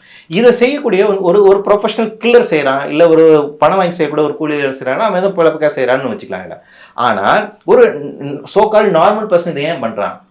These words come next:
இது, அவனுக்கு ஏன் குற்ற உணர்வே வர மாட்டேங்குது? ஏன்னா, அவனுக்கு ஒரு philosophical justification இருக்கு. இவெல்லாம் நம்மளுக்கு கீழே இருக்கவன் தான்டா, இவன் எப்படி இப்படி பேசலாம்? ஒரு வண்டி ஓட்டுனதுக்கு கையை ஏன் வெட்டுறதுங்க? எனக்கு முன்னாடி பாரு, இவன் வண்டி ஓட்டுறதுக்கு என்ன இருக்குது அப்படின்னு அந்த மனநிலை இருக்குங்களா?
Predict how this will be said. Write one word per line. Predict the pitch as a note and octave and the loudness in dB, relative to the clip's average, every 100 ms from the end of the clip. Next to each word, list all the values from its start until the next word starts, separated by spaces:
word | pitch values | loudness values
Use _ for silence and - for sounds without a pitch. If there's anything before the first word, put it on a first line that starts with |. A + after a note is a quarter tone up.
| _ | _
இது, | - C#3+ D#3 | -12 -8 -2
அவனுக்கு | C#3 F3 F3+ | 0 0 0
ஏன் | G#3 | -2
குற்ற | F#3 G3+ | -4 -2
உணர்வே | F3+ D#3 | 0 0
வர | D#3 C3 | 0 0
மாட்டேங்குது? | C3 A2 G2+ G2 C#3 | 0 -4 -8 -6 -6
ஏன்னா, | C#3+ | -4
அவனுக்கு | A2+ F3 F3+ G3 | -4 0 0 0
ஒரு | G#3 | 0
philosophical | A#3 C4 B3+ A3+ E3 | 0 -2 -2 -4 -4
justification | E3+ G#3 F#3 - | -4 -4 -6 -6
இருக்கு. | C#3 A2 F#2 - _ _ - - _ _ _ D#3 | -8 -10 -10 -16 _ _ -20 -20 _ _ _ -4
இவெல்லாம் | A#3 D4+ D4+ | 0 2 2
நம்மளுக்கு | A3+ A#3 | 2 0
கீழே | A3+ A#3+ C4 | -4 0 0
இருக்கவன் | G#3+ G3 F3+ | 2 0 0
தான்டா, | D#3+ C#3+ C#3 | -2 -2 -4
இவன் | A#3 | -4
எப்படி | A3+ G#3+ | -4 -2
இப்படி | F#3+ D#3+ | -2 -2
பேசலாம்? | C3+ B2+ A2 F2+ E2 _ _ _ _ _ - A#2 | -2 -2 -2 -8 -8 _ _ _ _ _ -12 -2
ஒரு | C3+ B2 | 2 2
வண்டி | G#2 F#2+ C3 A3+ | 2 -2 -2 0
ஓட்டுனதுக்கு | A#3 G#3 G#3 G3 | 0 0 -2 -2
கையை | F#3 G3 | 2 2
ஏன் | G3 | 4
வெட்டுறதுங்க? | F3+ E3+ E3 D3 D#3 - _ _ | 2 2 0 0 -6 -8 _ _
எனக்கு | - A3+ A#3 A3+ | -10 -8 -6 -4
முன்னாடி | A#3 C4+ | -2 -2
பாரு, | A#3+ A#3 | -2 -4
இவன் | A3 G3+ | -4 -2
வண்டி | F3+ F#3 F#3 | -4 -2 -4
ஓட்டுறதுக்கு | F#3 F#3+ | -2 -2
என்ன | F3+ E3+ | 0 0
இருக்குது | D3+ C#3+ C#3+ | -2 0 -2
அப்படின்னு | D3 F3+ | 0 0
அந்த | D#3+ D3 | 0 -2
மனநிலை | C#3 D3 B3 C4 F#3 B2 | -2 -2 0 0 -2 -4
இருக்குங்களா? | A#2 - F2+ - A#2+ | -8 -14 -12 -14 -14